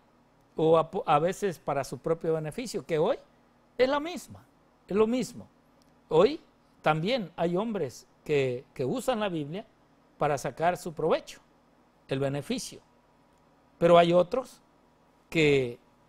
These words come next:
estudian la Biblia para explicar y dar a entender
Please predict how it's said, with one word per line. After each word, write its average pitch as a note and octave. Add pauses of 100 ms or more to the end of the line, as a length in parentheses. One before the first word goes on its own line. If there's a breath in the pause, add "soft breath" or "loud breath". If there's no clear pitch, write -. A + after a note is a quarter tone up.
estudian C#3+
la C4
Biblia A#3 (600)
para E3+
explicar E3+ (300)
y D3+
dar C#3+
a F3
entender A3